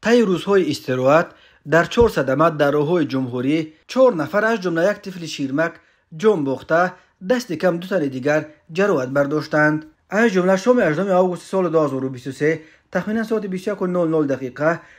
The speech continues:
رانندهٔ ماشین تمغهٔ اوپل استرا تقایخونوف سوربون، سال تولدش هزار و نهصد و نود و دو، ساکن ناحیهٔ یاوان، هنگام حرکت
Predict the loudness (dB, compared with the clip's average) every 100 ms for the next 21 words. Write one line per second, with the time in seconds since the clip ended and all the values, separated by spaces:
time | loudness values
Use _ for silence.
0 | _ -4 0 2 2 2 0 0 -6 _
1 | -6 0 0 0 -2 0 0 2 0 0
2 | -2 -2 -2 -2 -2 0 0 -6 _ _
3 | 2 4 4 2 0 2 0 -4 -14 _
4 | 2 2 2 2 2 0 -4 2 4 6
5 | 4 2 2 0 2 2 4 2 -2 -4
6 | -6 -4 -4 -4 -2 -2 -4 _ _ 0
7 | 0 2 0 2 2 4 2 0 0 0
8 | 0 -6 _ -4 2 2 2 0 -4 -4
9 | 0 0